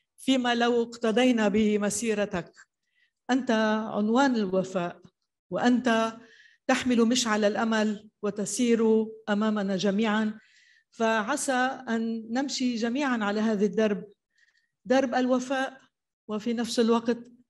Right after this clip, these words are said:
الأمل والإقدام والعزم. عندما كنت رئيس الجمعية، جمعية الفنانين التشكيليين، كان يصلني أصداء عن عملك وعن عصاميتك وعن وقوفك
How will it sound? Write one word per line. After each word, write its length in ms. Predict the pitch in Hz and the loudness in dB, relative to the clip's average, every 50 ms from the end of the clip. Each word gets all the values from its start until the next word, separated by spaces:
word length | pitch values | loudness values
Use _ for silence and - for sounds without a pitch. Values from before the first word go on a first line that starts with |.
| - | -4
الأمل 640 | 233 226 220 - 233 233 226 220 226 226 - - - - _ - - - - _ _ - | -2 -2 -2 0 0 2 2 2 2 0 -4 -8 -16 -20 _ -20 -20 -20 -20 _ _ 0
والإقدام 1040 | 220 226 233 226 - 226 - - 247 202 240 240 240 240 226 226 233 220 226 - - - - - - - - | 0 2 2 0 -2 -2 0 2 4 4 6 6 6 4 4 2 0 -2 -4 -4 -6 -6 -6 -10 -14 -10 -4
والعزم. 760 | 214 214 226 220 190 220 233 214 233 233 233 233 226 - - - - _ _ _ _ _ _ _ 190 | -2 0 0 0 2 0 2 2 2 2 0 -2 -4 -10 -14 -20 -20 _ _ _ _ _ _ _ -2
عندما 260 | 208 202 233 233 254 | 0 2 2 2 2
كنت 320 | 254 - 339 311 254 285 | 2 0 -2 -2 -2 -2
رئيس 640 | 254 240 240 214 294 294 262 - - - - - 240 | -2 -2 0 0 0 0 0 0 -2 -4 -6 -6 -4
الجمعية، 800 | 214 220 214 214 - 226 185 208 226 220 226 233 262 254 226 196 | -2 -2 -2 -2 -4 -4 -4 -2 -2 -2 0 0 0 0 0 0
جمعية 400 | 175 208 202 208 226 247 240 214 | 0 -2 -2 -2 -2 -2 -2 -2
الفنانين 600 | 220 214 - - 226 214 220 220 226 254 254 240 | -4 -4 -6 -6 -4 -2 -2 0 0 0 0 0
التشكيليين، 920 | 254 226 - - - 247 220 202 214 202 233 247 247 240 240 233 - - _ - - _ _ _ _ | 0 -2 -4 -2 -2 -2 0 0 2 2 2 2 2 0 0 -4 -8 -12 _ -20 -20 _ _ _ _
كان 180 | - 240 254 269 | -2 -2 0 2
يصلني 580 | 262 269 262 226 - 302 302 285 285 262 262 | 2 2 2 2 2 2 2 2 0 0 0
أصداء 640 | 247 - 226 214 196 185 - 269 269 269 262 - - - _ _ _ _ - | -2 -2 -2 -2 -2 0 0 2 2 0 -2 -4 -8 -18 _ _ _ _ -10
عن 240 | - 180 214 233 233 | -6 -4 -2 -2 -2
عملك 720 | 220 220 226 247 262 254 240 - - - 170 160 - - - _ | -2 -2 0 0 2 2 0 -2 -2 -4 -6 -6 -8 -14 -18 _
وعن 360 | - 202 202 214 220 220 220 220 | -6 -2 0 0 2 2 0 0
عصاميتك 1040 | 220 240 - - 254 247 247 247 247 240 254 269 262 254 202 151 - - - _ _ _ _ _ - _ _ _ - | 0 0 0 2 0 0 0 0 2 2 2 2 2 0 -2 -4 -4 -10 -20 _ _ _ _ _ -20 _ _ _ -6
وعن 320 | 190 214 226 254 262 247 | -2 0 0 0 0 -2
وقوفك 840 | 240 240 240 - 294 302 - - 269 247 - 254 254 254 254 254 254 | -2 -4 -4 -4 -4 -6 -4 -6 -6 -2 2 2 4 4 4 2 0